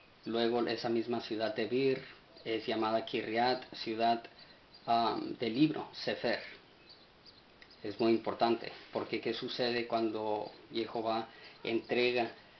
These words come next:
al enemigo y entrega, o, ¿cómo se puede decir? Entrega el triunfo sobre el enemigo a la tribu de,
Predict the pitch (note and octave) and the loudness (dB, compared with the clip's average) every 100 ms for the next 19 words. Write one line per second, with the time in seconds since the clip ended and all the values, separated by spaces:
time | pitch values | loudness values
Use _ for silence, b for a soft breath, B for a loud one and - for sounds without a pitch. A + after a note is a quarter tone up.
0 | - - - - - - - A#2 A#2 A2+ | -20 -20 -20 -20 -20 -14 -2 4 4 4
1 | A2+ C#3+ C#3+ C3+ - - - - - - | 4 4 6 2 0 -16 -20 -20 -20 -14
2 | - A#2+ A2+ A2+ A2+ A2+ - - - A#2+ | -4 -2 0 0 0 -2 -6 -14 -4 -2
3 | A2+ A#2 B2 B2+ - - A#2+ A2+ G#2 - | 0 0 2 2 -2 2 4 4 2 -4
4 | - - - - - - - - - - | -14 -20 -20 -20 -20 -20 -20 -20 -20 -8
5 | - A#2+ A2+ A2+ A2 G#2 A2 G2+ - - | -2 0 0 -2 -2 -2 -6 -8 -8 -2
6 | A2+ B2+ C3 C3+ - C3+ C3+ C3 A2 - | 0 2 2 2 0 2 2 2 -4 -6
7 | - - - B2 A#2 A2+ G#2+ A2 G#2+ C3 | -14 -14 -2 2 2 2 0 0 0 2
8 | C3+ C3 - - - A2 A2 - A#2 A#2 | 2 2 0 -12 -6 -4 -2 0 0 2
9 | A2 G#2 | 0 -2